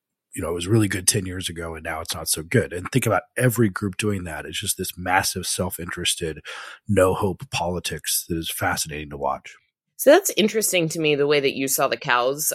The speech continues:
Speaker 2: uh, in that and other scenes. 'Cause I also, for me, I was looking at the cows as a symbol of motherhood. And so the burning cows is the fact that, you know, the,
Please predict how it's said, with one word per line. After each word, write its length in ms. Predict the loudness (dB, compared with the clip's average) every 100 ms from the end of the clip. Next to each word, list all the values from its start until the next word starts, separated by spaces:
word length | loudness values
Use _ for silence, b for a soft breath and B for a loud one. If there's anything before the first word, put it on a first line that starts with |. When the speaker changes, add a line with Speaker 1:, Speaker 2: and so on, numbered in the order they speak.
| 4
Speaker 2:
uh, 280 | 4 6 4
in 220 | 2 2 4
that 300 | 4 2 0
and 120 | 0
other 200 | 2 2
scenes. 320 | 2 0 -2
'Cause 160 | 0 4
I 140 | 4
also, 340 | 4 4 4
for 160 | 4 4
me, 480 | 4 6 6 6 2 B B B
I 80 | 6
was 120 | 6
looking 240 | 4 2 2
at 100 | 2
the 60 |
cows 440 | 0 4 6 6 2
as 200 | -2 -2
a 40 |
symbol 400 | 2 4 6 6
of 120 | 4
motherhood. 680 | 4 4 6 4 2 -2 -2 0
And 160 | 2
so 80 | 4
the 80 | 2
burning 380 | 2 4 4 2
cows 640 | 4 6 6 6 2 0 -2
is 140 | -2
the 60 | 0
fact 240 | 0 2
that, 160 | 0 0 b b b b
you 80 | 0
know, 140 | 4
the, 200 | 4 2